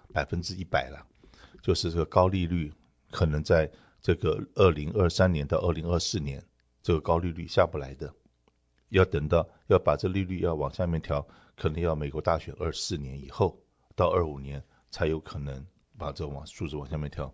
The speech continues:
所以我们现在看到说，呃，有一样东西就是E B five的投资移民，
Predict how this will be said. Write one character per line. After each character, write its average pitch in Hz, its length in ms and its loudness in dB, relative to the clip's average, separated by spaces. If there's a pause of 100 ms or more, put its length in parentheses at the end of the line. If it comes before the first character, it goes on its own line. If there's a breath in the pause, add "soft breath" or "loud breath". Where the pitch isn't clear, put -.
(540 loud breath)
所 120 120 2
以 - 20 8
我 - 20 4
们 95 100 2
现 101 100 2
在 98 80 -2
看 101 100 2
到 95 120 2
说， 95 280 -2 (340)
呃， 78 300 0 (380 soft breath)
有 82 180 4
一 95 180 0
样 113 200 0
东 90 160 0
西 95 260 -4 (140)
就 98 140 2
是 104 100 -6
E 90 80 -4
B - 160 -4
five 90 180 2
的 73 80 -8
投 80 200 -4
资 - 120 -6
移 82 120 -2
民， 71 240 -2